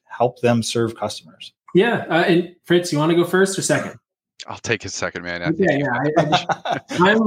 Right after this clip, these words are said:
Speaker 2: well, so I said I like to, to talk, and it's to a fault at times. So I wanna make sure I'm not in my own way. Um,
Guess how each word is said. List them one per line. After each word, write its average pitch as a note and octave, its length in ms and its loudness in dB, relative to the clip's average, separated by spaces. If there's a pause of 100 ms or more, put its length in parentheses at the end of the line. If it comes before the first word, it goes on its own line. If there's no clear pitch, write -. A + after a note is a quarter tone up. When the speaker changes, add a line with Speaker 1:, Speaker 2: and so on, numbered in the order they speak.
(120)
Speaker 2:
well, F#3 340 4
so E3+ 280 4
I D#3 100 4
said A#3 240 2
I G#3+ 60 6
like F3+ 320 4
to, C3+ 440 0
to C3+ 120 -6
talk, F3+ 460 0
and B2+ 420 -4
it's - 520 -8 (100)
to F3 160 4
a - 60 -8
fault E3 340 -2
at A#2+ 120 -8
times. G#2 320 -6
So A#2+ 80 -6
I A#2 40 -4
wanna C3 140 -4
make C3 140 -4
sure C3+ 180 -4
I'm B2+ 120 -2
not C3 200 -2
in B2+ 80 -2
my B2 140 2
own B2 180 2
way. B2 340 0 (540)
Um, B2+ 720 4